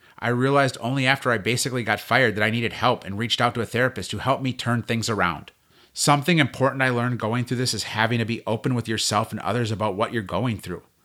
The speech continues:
Oftentimes you know what's wrong and what needs to happen, but we push it out of our minds or don't talk to others or reach out for help.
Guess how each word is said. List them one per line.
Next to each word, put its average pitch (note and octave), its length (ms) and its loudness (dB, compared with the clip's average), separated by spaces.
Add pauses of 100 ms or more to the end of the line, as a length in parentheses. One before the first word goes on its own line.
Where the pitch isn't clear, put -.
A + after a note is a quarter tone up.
(220)
Oftentimes D3+ 640 4
you A#2+ 100 2
know A2+ 220 2
what's C#3 300 0
wrong A#2 260 2
and A2+ 100 0
what A2 180 0
needs A#2 200 -2
to G#2+ 80 -2
happen, G#2+ 400 0
but A#2 160 -2
we A#2+ 100 -2
push - 320 0
it C3+ 40 2
out A#2+ 80 4
of A#2 40 0
our B2 100 0
minds G#2+ 360 0
or G2+ 60 -4
don't A2+ 240 -2
talk A#2+ 260 0
to - 100 -2
others A2 300 0
or G2+ 80 -4
reach A2 240 -2
out A#2+ 160 0
for G2+ 80 -4
help. A#2 340 2